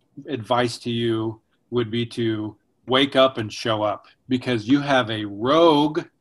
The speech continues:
assembly outside of one or two folks and a rogue administration that are literally willing to do whatever they want to do that benefits their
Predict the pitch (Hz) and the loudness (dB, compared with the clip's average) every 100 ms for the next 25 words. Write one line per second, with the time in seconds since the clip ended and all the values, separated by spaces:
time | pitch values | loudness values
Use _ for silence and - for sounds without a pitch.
0 | _ 123 120 139 135 135 175 165 _ _ | _ -8 -4 -2 0 2 0 -2 _ _
1 | _ 120 127 - 131 123 120 127 127 139 | _ -2 -2 2 2 2 0 -2 0 -2
2 | 131 113 113 - - _ _ - 131 120 | -2 -2 -4 -8 -20 _ _ -8 -4 -4
3 | 110 135 143 131 123 127 135 131 139 131 | 2 2 4 2 0 -2 -2 -4 0 0
4 | 120 113 110 107 _ _ _ - 127 117 | 0 -4 -8 -10 _ _ _ -2 0 0
5 | 113 - 139 156 185 180 139 139 156 160 | -2 -6 0 4 6 6 6 4 2 0
6 | 143 135 139 143 127 127 151 165 139 110 | -2 0 2 4 4 2 4 4 2 0
7 | 139 147 127 147 139 127 117 135 123 110 | 0 0 2 0 0 -6 0 2 0 0
8 | 131 135 135 - - 123 123 123 117 | 0 0 -2 -6 -6 -2 0 0 -2